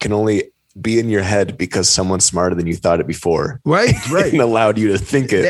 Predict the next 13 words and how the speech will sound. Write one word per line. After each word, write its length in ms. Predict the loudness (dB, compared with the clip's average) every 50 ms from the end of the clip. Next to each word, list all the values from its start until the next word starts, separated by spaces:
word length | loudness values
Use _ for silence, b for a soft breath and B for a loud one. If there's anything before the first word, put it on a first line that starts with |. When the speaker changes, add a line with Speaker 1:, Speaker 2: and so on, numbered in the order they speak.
| -2 -4
Speaker 2:
That, 100 | -6 -2
that 200 | 0 0 2 2
ancestral 760 | 2 2 2 2 2 2 2 2 2 0 0 0 0 2 0
concept, 720 | 0 0 -2 -2 0 0 0 0 0 -2 -2 -2 -4 _ -2
that's 260 | 0 0 0 0 2
really 280 | 2 2 2 2 2 0
good. 420 | 0 0 0 0 -2 -4 -10 -20 B B B B B B B
The 100 | 0 0 2
ancestral 460 | 2 2 2 2 0 2 2 0 -2
concept 520 | 0 0 0 0 0 2 0 0 0 2 0
is 120 | 0 0
by 220 | 2 2 2 2
nature 760 | 4 4 2 2 0 0 -2 -2 0 0 0 0 -2 -4 _